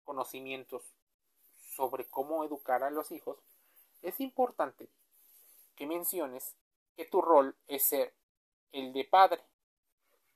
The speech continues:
el guía, pero no su amigo. Entonces, los cinco comportamientos y creencias que debes evitar a toda costa van a ser: número uno,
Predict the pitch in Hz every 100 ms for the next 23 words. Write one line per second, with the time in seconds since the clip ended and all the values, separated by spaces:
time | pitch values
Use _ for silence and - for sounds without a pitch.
0 | - 131 131 160 180 - _ _ _ _
1 | _ 214 247 277 - 151 135 123 131 _
2 | _ _ _ _ _ _ _ _ - -
3 | - - - - 208 208 - 147 135 -
4 | 135 147 156 147 - - 120 123 143 127
5 | - 120 123 139 143 131 120 - 123 117
6 | - 127 135 - 151 143 - 131 _ _
7 | _ _ _ _ _ _ _ _ _ _
8 | 135 127 117 - - _ _ _ _ _
9 | _ _ _ _ _ _ _ _ _ _
10 | _ _ _ 160 190 180 151 131